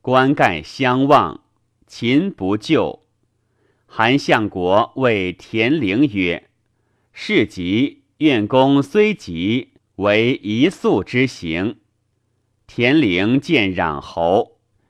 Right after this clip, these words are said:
穰侯曰：“韩急乎？何故使公来？”田陵对曰：“未及也。”穰侯怒曰：“是何以为公之王使乎？”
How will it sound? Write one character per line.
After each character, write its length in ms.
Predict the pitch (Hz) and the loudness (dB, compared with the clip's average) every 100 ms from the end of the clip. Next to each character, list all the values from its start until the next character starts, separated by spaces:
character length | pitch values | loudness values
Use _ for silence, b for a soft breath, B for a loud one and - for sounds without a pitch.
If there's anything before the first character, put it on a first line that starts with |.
| _ | _
穰 280 | 95 104 101 | -2 0 -2
侯 320 | 101 101 127 | -2 2 2
曰 460 | 127 101 95 - _ _ _ _ _ _ | 2 0 -2 -4 _ _ _ _ _ _
：“韩 420 | - 120 147 196 | 2 2 2 -2
急 300 | - 113 185 | -4 0 0
乎？ 540 | - 151 151 156 - _ _ _ | 0 2 2 2 -4 _ _ _
何 380 | - 123 139 226 | -10 0 2 2
故 460 | 247 202 113 87 | 2 2 4 2
使 300 | 85 - 90 | -4 -8 -8
公 280 | 76 131 143 | -4 0 2
来？” 460 | 117 73 78 90 - _ _ _ _ _ _ | 0 -2 -2 -4 -6 _ _ _ _ _ _
田 420 | - 117 123 175 147 | -8 -2 0 0 0
陵 240 | 90 117 | 0 -2
对 320 | 160 120 85 | 0 0 0
曰 480 | 71 85 90 90 - _ _ _ _ _ | -6 -4 -2 -2 -6 _ _ _ _ _
：“未 300 | 214 233 139 | 2 4 4
及 440 | 98 90 104 131 104 | 0 -4 0 0 0
也。” 280 | 82 69 _ _ _ _ _ _ _ _ | -4 -8 _ _ _ _ _ _ _ _
穰 300 | 117 120 123 | 0 2 0
侯 300 | - 120 147 | 0 2 2
怒 260 | 202 170 95 | 2 0 0
曰 420 | 98 98 98 _ _ _ | -2 -2 -4 _ _ _
：“是 500 | - - 156 139 139 | -12 0 2 4 2
何 300 | - 170 254 | 0 2 4
以 260 | 202 117 | 4 0
为 300 | 95 101 139 | 2 2 2
公 360 | 165 220 220 220 | 4 4 4 2
之 280 | - 180 180 | 0 0 2
王 400 | 113 110 147 233 | 4 4 2 0
使 320 | - 110 90 | -4 -4 -4
乎？” 500 | - 139 147 156 | 0 4 4 2